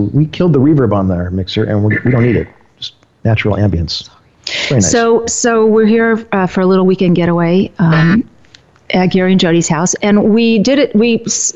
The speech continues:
Speaker 2: we picked this episode, this topic specifically because Gary and Jody have a great story, and they have, they were single parents. They dated as single parents. They dated single parents, and they have,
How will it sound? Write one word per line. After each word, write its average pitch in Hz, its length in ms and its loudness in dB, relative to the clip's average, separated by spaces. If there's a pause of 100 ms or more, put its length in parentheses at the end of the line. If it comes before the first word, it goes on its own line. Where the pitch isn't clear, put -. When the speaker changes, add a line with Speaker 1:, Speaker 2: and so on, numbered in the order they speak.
Speaker 2:
we 226 220 0
picked - 300 -4
this 233 240 0
episode, 202 420 -4
this 185 140 -2
topic 202 520 -4
specifically 202 680 -2
because 175 320 -2
Gary 185 280 0
and 185 100 2
Jody 175 520 0 (500)
have 190 260 -2
a 180 40 2
great 190 300 0
story, 170 580 -2
and 175 220 2
they 175 140 2
have, 185 400 -2
they 165 200 2
were 160 340 0
single 147 320 -4
parents. 233 560 -2 (480)
They 175 140 0
dated 190 380 2
as 247 120 0
single 247 240 0
parents. 269 380 0
They 180 200 0
dated 214 400 0
single 151 260 -2
parents, 160 460 -2
and 175 180 0
they 175 140 2
have, 180 380 0